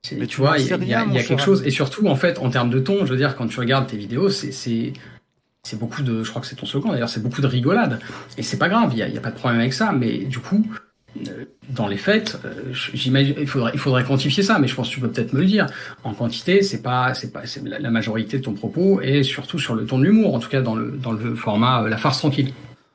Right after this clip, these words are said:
Speaker 2: Bah, si tu veux, au vu de cet argument, pour quelqu'un qui se plaignait qu'il ait fallu quarante minutes pour atteindre le fond, euh, j'aimerais, moi, qu'on, j'aimerais qu'on y reste. Parce que parler de la quantité d'humour dans mes vidéos, je suis désolé, mais on n'est pas franchement au fond.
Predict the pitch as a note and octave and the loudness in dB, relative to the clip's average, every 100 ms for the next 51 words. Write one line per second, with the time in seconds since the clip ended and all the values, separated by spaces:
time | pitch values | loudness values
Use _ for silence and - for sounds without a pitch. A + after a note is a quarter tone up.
0 | - C3 - - E3+ G#3 E3 C#3+ E3+ G3+ | -14 -12 -12 -8 -2 0 2 -2 -2 -4
1 | D#3+ C3+ C3 B2 D#3 G#3 - B2 D3 C3+ | -4 -2 -2 -2 -2 -2 -2 -4 -4 -2
2 | F3 E3+ C3 - A#2+ C#3+ D3 E3+ D#3+ B2+ | -4 -4 -6 -4 -4 -4 -4 -6 -6 -8
3 | A#2+ - C3 C#3+ D3+ D#3+ - D#3 D3 - | -6 -4 -4 -2 -2 -4 -6 -8 -6 -4
4 | G#2 G#2+ - B2+ A#2 G#2+ G#2 - F#3+ G#3+ | -4 -4 -4 -6 -4 -6 -6 -6 -6 -8
5 | _ _ _ _ _ _ G#2+ G#2 A2+ A#2 | _ _ _ _ _ _ -6 -4 -2 0
6 | F3+ - D#3+ C3 C3 D3+ C#3+ E3 D#3 - | 0 -2 -6 -4 -4 -6 -6 -6 -6 -6
7 | - - B2 C3+ C#3 C#3 B2+ C3 - C#3 | -12 -6 -2 0 0 -4 -6 -8 -6 -8
8 | B2 C3+ D3 A2+ G#2+ G#2+ D#3+ F3+ A#2+ A#2 | -6 -6 -4 -4 -6 -6 -4 -4 -6 -6
9 | A2 A#2 F3 E3 A#2 A2+ D3+ E3 - E3 | -4 -4 -4 -6 -6 -4 -4 -6 -10 -12
10 | D3+ G2+ | -10 -16